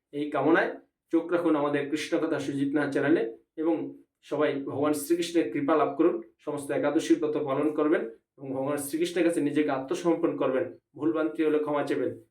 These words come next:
ভগবান শ্রীকৃষ্ণ আপনাকে ক্ষমা দৃষ্টিতে দেখবে। তাই সবাই ভালো থাকুন, সুস্থ থাকুন এবং পরিশেষে বলুন, "জয় শ্রীকৃষ্ণ, রাধে রাধে।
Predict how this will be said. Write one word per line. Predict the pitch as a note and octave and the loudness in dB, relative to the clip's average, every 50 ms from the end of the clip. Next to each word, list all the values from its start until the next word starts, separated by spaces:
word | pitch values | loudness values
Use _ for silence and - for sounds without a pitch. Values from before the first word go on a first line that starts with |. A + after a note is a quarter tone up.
| _ _ | _ _
ভগবান | - B2+ C3+ C#3 D#3 E3+ F#3 A3 | -18 -8 -4 -2 0 0 0 0
শ্রীকৃষ্ণ | A3+ - - F#3 E3 F3 E3+ - - | -4 -6 -6 -4 -4 -4 -4 -4 -4
আপনাকে | C3+ C3+ - D3+ D3+ E3+ A3 - - - - _ _ _ | -6 -4 -4 -2 -2 0 0 0 -2 -4 -10 _ _ _
ক্ষমা | - - D3 D3+ D3+ | -6 -4 -2 -2 -2
দৃষ্টিতে | D3+ C#3+ C#3 - C#3+ C3+ C#3+ C3 | -2 -4 -6 -8 -8 -6 -6 -4
দেখবে। | - A#2+ G#2 - - - - _ _ _ _ _ _ _ | -4 -4 -6 -6 -10 -12 -14 _ _ _ _ _ _ _
তাই | - A2+ | -20 -12
সবাই | - C3 C3 C3 C3 | -4 -2 0 2 2
ভালো | B2+ B2+ C#3 C#3 | 2 0 -2 0
থাকুন, | C#3 D#3+ E3 D#3+ | 0 0 0 0
সুস্থ | - D#3+ D#3 - - D#3+ | 0 -2 -2 -2 0 2
থাকুন | F3+ F3 F3 A#3 - C#4 C#4 - - - _ | 4 4 6 6 4 2 0 -4 -10 -14 _
এবং | - G3+ E3+ E3 E3+ | -2 0 0 2 2
পরিশেষে | E3+ D#3+ D#3 - F3+ E3+ - F3 | 2 0 2 2 0 0 2 2
বলুন, | D#3 D#3 E3 A3 C4 C4+ - - - - - _ _ _ - | 4 8 8 8 8 8 4 0 -6 -14 -20 _ _ _ -4
"জয় | D3+ D#3+ E3+ | 0 2 2
শ্রীকৃষ্ণ, | E3+ E3+ E3+ D#3+ D3+ - - - E3+ D#3 D#3 D#3 - - _ _ _ _ | 2 2 2 0 0 0 -2 -2 0 0 0 -2 -6 -12 _ _ _ _
রাধে | C3+ C3 C3+ C#3 E3 | -10 -2 2 4 4
রাধে। | D#3+ C#3 - - - - - | 4 4 2 -2 -6 -8 -14